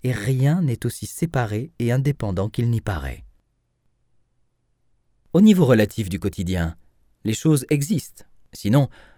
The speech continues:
comment aurions-nous pu dire ce chapitre et comment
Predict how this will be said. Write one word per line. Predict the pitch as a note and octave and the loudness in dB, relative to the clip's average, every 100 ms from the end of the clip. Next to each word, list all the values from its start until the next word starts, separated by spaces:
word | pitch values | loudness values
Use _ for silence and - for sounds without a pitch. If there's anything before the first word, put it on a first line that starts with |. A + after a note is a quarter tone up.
| _ - | _ 0
comment | C3 C#3+ C#3+ - | 4 6 6 4
aurions-nous | B2 C3 C#3 C3+ | 4 6 6 4
pu | - C3+ | 2 -2
dire | A2+ D#3+ E3+ A2+ | 0 4 4 2
ce | A2+ | -2
chapitre | - A#2 E3+ A#3 - C#3+ - - | -2 -2 0 0 -2 -8 -12 -4
et | - | -2
comment | C3 C3 C#3 D3+ C#3+ | 0 2 4 6 4